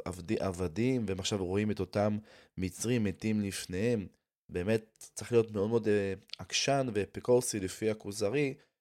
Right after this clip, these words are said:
כדי להגיד שהדבר הזה היה איזשהו פרי של דמיון, ומישהו המציא את הסיפור הזה. אמר החבר, ואחרי זה, שעמדו במדבר מקום עין זרה, והוריד להם לחם נברא יום יום, מלבד השבת אכלו אותו ארבעים שנה.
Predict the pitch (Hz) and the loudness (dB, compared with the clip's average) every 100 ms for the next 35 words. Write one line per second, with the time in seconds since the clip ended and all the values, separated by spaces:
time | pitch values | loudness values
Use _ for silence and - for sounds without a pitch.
0 | _ - 101 98 98 98 123 127 113 - | _ -6 0 2 2 2 2 0 0 -4
1 | - 98 98 92 92 92 107 110 107 101 | -2 0 -2 -4 -4 0 4 4 4 4
2 | 104 101 101 - 98 107 - 92 87 101 | 4 2 -2 -2 0 0 2 0 0 -2
3 | 92 107 107 95 98 - 92 90 - 95 | 2 2 2 0 -2 -2 -2 -2 -6 -6
4 | 87 76 - 120 107 87 - _ _ - | -8 -6 0 2 2 -2 -14 _ _ -20
5 | - - - _ 92 120 131 117 98 95 | -20 -20 -20 _ 2 4 6 2 -2 2
6 | 123 127 101 _ - - 104 101 101 98 | 4 4 -2 _ -20 -6 -2 0 0 6
7 | 120 104 107 127 131 120 _ _ - - | 6 4 2 2 2 0 _ _ -8 -2
8 | 101 98 123 120 107 92 110 120 110 101 | -2 2 2 4 2 0 4 4 4 0
9 | 95 117 110 101 90 104 117 123 120 _ | 0 2 2 0 0 2 2 0 -6 _
10 | _ _ 95 98 98 - 104 117 117 110 | _ _ 0 0 0 -2 -2 2 2 4
11 | 104 117 127 107 98 95 110 107 107 104 | 4 2 2 -2 -2 0 2 4 2 2
12 | 110 117 98 95 110 113 101 92 117 - | 0 2 0 0 0 0 0 0 -2 -2
13 | - 104 110 107 113 110 98 92 101 113 | -6 -2 0 2 2 0 0 -2 -2 -4
14 | - 90 107 | -6 -4 -4